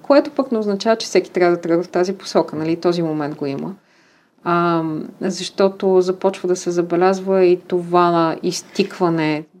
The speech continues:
всички да ставаме програмисти. Еми не, някои не стават за програмисти и не е нужно да стават програмисти. Но пък запалването в ранна детска възраст на интереса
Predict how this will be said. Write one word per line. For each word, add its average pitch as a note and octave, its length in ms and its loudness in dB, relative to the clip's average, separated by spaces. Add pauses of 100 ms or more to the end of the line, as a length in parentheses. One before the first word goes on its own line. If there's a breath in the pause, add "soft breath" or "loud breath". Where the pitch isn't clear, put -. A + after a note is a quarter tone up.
(200)
всички - 340 -6
да E3+ 80 -8
ставаме D3+ 400 -2
програмисти. D3 680 -6
Еми B3+ 200 4
не, A3 280 2
някои E3 320 -2
не G#3+ 100 -2
стават A#3+ 360 0
за G#3 80 -4
програмисти D3 680 -4
и F#3+ 40 0
не F#3 140 2
е F#3+ 40 0
нужно A#3 300 2
да D#3 80 -4
стават C#3+ 320 -6
програмисти. D3 680 -10 (520 loud breath)
Но G3+ 200 2
пък F#3+ 140 0
запалването G#3 840 2
в F3+ 100 -10
ранна G3 300 2
детска F#3 360 0
възраст F3+ 340 0
на E3+ 60 0
интереса E3+ 560 0